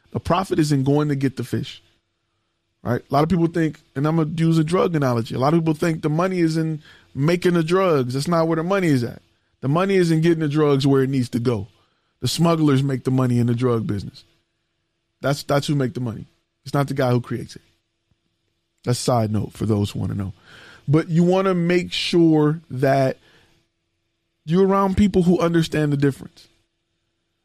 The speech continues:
right? A lot of people talk entrepreneur and they're, and they're,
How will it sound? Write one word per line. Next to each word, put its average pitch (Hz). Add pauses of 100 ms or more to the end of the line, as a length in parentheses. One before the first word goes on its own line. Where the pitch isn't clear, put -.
(140)
right? 117
A -
lot 143
of -
people 160
talk 151
entrepreneur 147
and 127
they're, 131 (180)
and 131
they're, 131